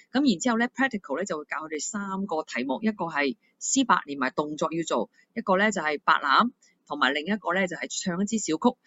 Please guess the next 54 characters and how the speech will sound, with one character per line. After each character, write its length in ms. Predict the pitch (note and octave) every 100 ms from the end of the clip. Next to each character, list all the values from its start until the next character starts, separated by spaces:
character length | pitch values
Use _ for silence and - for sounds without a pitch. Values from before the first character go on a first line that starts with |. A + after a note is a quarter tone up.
| - -
令 160 | F3
佢 100 | F3
哋 140 | F3+ E3+
咧 120 | A3
初 220 | - B3+
步 320 | A#3 D#3+ D3+ -
咁 200 | C#3 G3+
對 120 | F#3+ D3+
我 120 | D#3
哋 180 | C#3+ - _ _ -
本 280 | D#3 F3 A3+
土 220 | D#3+ F3+
嘅 160 | F3
一 60 | G3
個 160 | F3+ D#3+
好 60 | D3 G3
特 100 | D3
色 160 | -
嘅 160 | G3+ D#3+
表 100 | D#3
演 140 | F3+
藝 180 | F3 C#3
術 140 | - E3
咧， 140 | F#3 _ _
有 200 | C3 D#3+
一 20 |
個 100 | E3
初 220 | - F#3+
步 140 | F3+ C#3+
嘅 100 | C3+
了 220 | C#3 B2+ C3+
解 120 | B2+
同 120 | C#3
認 280 | - A2 A#3+
識。 160 | F3+ - - - -
咁 100 | F4
除 120 | G#3+
咗 140 | F#3
呢 100 | C4
一 120 | D4 D4
個 160 | A3 G3
嘅， 420 | F#3 F3 E3 E3 -
呃， 200 | D3+ D3
廣 360 | E3+ D#3 B3
泛 280 | - F#3 D#3+
嘅 120 | F3 -
教 180 | D#3+ D#3+
育 60 | C#3+
喺 320 | - E3 G3 -
中 340 | A3+ A3 A3+
一 40 | A3 G#3+ -
同 160 | B3+
中 200 | G#3
二 40 | G3+